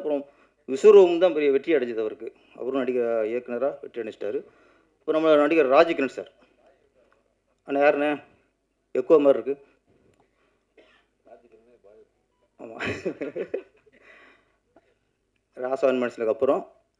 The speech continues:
அவரு இயக்குனர் ஆயிட்டார். இயக்குனர் ஆனா கமல், ரஜினி சார் படங்களுக்கு ஈக்குவலான பிசினஸ். ஒரு பெரிய அளவுல ஜெயிச்சார். டி ஆர்.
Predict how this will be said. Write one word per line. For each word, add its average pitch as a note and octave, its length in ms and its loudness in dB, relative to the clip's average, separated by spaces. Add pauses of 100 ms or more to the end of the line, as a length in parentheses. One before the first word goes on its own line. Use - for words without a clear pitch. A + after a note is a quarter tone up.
(1000)
அவரு D#3 240 4 (220)
இயக்குனர் B2+ 340 -2
ஆயிட்டார். F#2+ 260 -8 (640)
இயக்குனர் D#3 380 -2
ஆனா C#3+ 260 -2 (600)
கமல், D#3 320 -2
ரஜினி C3 260 0
சார் A#2+ 300 -6 (300)
படங்களுக்கு C3 480 -6 (140)
ஈக்குவலான D3+ 440 -4
பிசினஸ். - 360 -14 (1160)
ஒரு B2+ 120 -6
பெரிய B2 260 -6
அளவுல G#2+ 260 -8
ஜெயிச்சார். G#2+ 340 -16 (1500)
டி D3+ 200 -4
ஆர். G2+ 140 -2